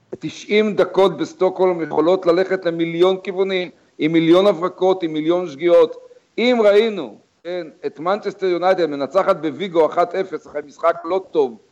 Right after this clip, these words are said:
וכמעט, כמעט בועטת בדלי באולט טראפורד אחרי משחק לא טוב, ובכל זאת עולה. אם ראינו את אייקס עושה ארבע אחת נפלא נגד ליון בחצי הגמר,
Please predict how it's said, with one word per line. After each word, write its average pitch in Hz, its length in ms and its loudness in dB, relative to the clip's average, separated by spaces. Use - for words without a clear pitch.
וכמעט, 170 800 0
כמעט 190 640 0
בועטת 180 440 -2
בדלי 156 460 -6
באולט 175 360 -4
טראפורד 165 480 -2
אחרי 151 200 -4
משחק 147 420 -4
לא 147 140 0
טוב, 151 280 -2
ובכל 156 360 -4
זאת 170 200 -6
עולה. 147 300 2
אם 196 100 -6
ראינו 226 300 2
את 208 100 -4
אייקס 214 320 2
עושה 208 360 -4
ארבע 208 240 -2
אחת 214 320 -4
נפלא 196 440 0
נגד 165 320 -4
ליון 190 320 0
בחצי 165 360 -6
הגמר, 190 240 -2